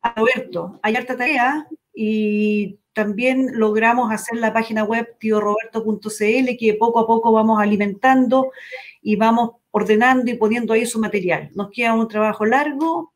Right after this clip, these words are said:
pero hemos avanzado, estamos felices y sabemos que los desafíos son,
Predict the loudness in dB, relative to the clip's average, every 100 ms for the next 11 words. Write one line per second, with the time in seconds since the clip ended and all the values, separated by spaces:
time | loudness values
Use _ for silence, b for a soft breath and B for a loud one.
0 | -20 -20 _ 2 4 4 4 4 0 0
1 | 0 0 0 0 -2 -2 -2 -2 -2 -4
2 | -4 -2 -2 -4 -6 -6 -8 -10 B B
3 | B -4 0 0 0 -6 -6 -6 -8 -6
4 | -6 -2 -2 0 -2